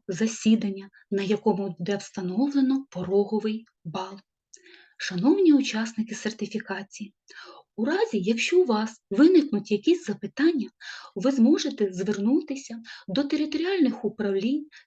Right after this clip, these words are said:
тих областей, в яких ви реєструвалися.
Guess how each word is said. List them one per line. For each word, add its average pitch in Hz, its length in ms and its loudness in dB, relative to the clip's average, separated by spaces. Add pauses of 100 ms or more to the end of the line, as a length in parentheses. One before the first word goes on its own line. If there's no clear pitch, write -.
тих 226 260 -4
областей, 196 720 -2 (180)
в 180 60 -6
яких 196 580 -2 (200)
ви 196 220 2
реєструвалися. 196 1000 -8